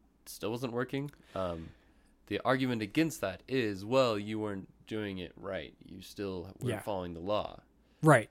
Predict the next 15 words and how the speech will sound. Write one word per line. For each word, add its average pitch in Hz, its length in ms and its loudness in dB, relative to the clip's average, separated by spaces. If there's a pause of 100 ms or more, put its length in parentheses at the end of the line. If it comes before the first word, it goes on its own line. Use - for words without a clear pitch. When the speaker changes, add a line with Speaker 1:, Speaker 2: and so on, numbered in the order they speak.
Speaker 2:
Yeah. 151 260 10
So, - 140 10
Speaker 1:
That's 156 120 10
Speaker 2:
so 165 80 12
Speaker 1:
exactly 101 360 2
the 92 100 8
Speaker 2:
if 147 80 12
Speaker 1:
no - 60 4
true 90 160 -8
Scotsman 85 460 -10
fallacy. 92 200 -6
Speaker 2:
we, 156 160 12
we 156 160 10
say 139 220 10
Nephi 147 800 12